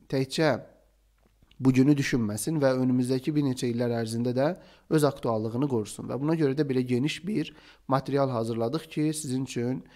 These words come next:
e, tam şəkildə, yəni sözün əsl mənasında faydalı bir resurs olsun. Mən danışarkən siz mövzu üzrə alt başlıqları ümid eləyirəm ki, nəzərdən keçirmisiniz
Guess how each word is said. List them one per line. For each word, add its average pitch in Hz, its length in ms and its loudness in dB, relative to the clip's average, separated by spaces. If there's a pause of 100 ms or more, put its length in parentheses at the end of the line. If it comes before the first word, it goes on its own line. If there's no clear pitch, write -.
(320)
e, 110 160 -4
tam 143 320 -2
şəkildə, 113 460 -4
yəni 113 100 -4
sözün 123 320 -4
əsl 131 320 -4
mənasında 113 720 -4
faydalı 120 420 -2
bir 120 280 -2 (280)
resurs 127 520 -2
olsun. - 420 -6 (540)
Mən 175 160 6
danışarkən 160 720 0
siz 120 460 -2 (100)
mövzu 127 320 -2
üzrə 117 240 -2
alt 131 320 -4
başlıqları 113 560 -4
ümid 123 240 0
eləyirəm 110 320 -4
ki, 113 160 -8
nəzərdən 107 400 -6
keçirmisiniz 170 640 -4